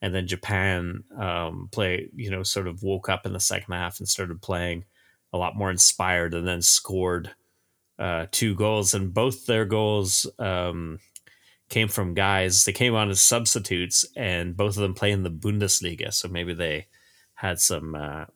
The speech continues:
had some knowledge of German tactics or something. Um, the winning goal, uh, was amazing. I've, I haven't seen a goal like this very often, where the guy, um, I think his name is Asano,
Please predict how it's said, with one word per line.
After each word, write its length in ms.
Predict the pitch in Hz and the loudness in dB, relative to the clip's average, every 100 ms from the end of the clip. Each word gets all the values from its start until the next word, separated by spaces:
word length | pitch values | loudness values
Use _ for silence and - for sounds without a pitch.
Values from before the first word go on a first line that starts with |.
| - | -8
had 180 | 110 | -4
some 200 | 95 90 | -4 -4
knowledge 380 | 85 82 85 78 | -2 -2 -4 -6
of 140 | 71 - | -8 -4
German 340 | 117 92 82 | -2 -2 -6
tactics 580 | - - - - - - | -6 -8 -8 -12 -8 -8
or 80 | - | -6
something. 400 | - - - 107 _ - - - - | -8 -10 -16 -18 _ -20 -18 -16 -6
Um, 260 | 98 95 95 | 0 0 2
the 140 | 104 | 2
winning 360 | 98 135 208 135 | 4 2 2 2
goal, 460 | 107 92 87 87 - - _ | 2 2 0 -2 -8 -20 _
uh, 160 | 110 87 | -6 -4
was 360 | 98 92 - - - | -2 0 0 -2 -8
amazing. 640 | 120 110 117 101 82 90 - _ _ _ - | -4 -2 -2 -2 -4 -8 -18 _ _ _ -8
I've, 360 | 110 92 95 - - | -4 -4 -6 -14 -12
I 80 | - | -6
haven't 260 | 131 165 | -2 -2
seen 340 | 139 143 120 107 | 0 0 0 0
a 140 | 101 | 0
goal 180 | 101 113 | -2 -2
like 180 | 113 92 | 0 -2
this 200 | 98 - | -2 0
very 240 | 107 98 | 2 4
often, 400 | 92 104 - 82 | 2 0 -2 -4
where 140 | 85 85 | -2 0
the 80 | 87 | 0
guy, 560 | 98 98 87 85 104 - | 0 2 2 2 -2 -6
um, 380 | 90 78 80 - - | -4 -2 -4 -8 -4
I 40 | |
think 120 | 101 | 0
his 120 | 95 95 | 0 0
name 160 | 92 | -2
is 140 | 85 - | -2 -2
Asano, 600 | 92 - 95 87 80 92 | 2 2 2 -2 -4 -6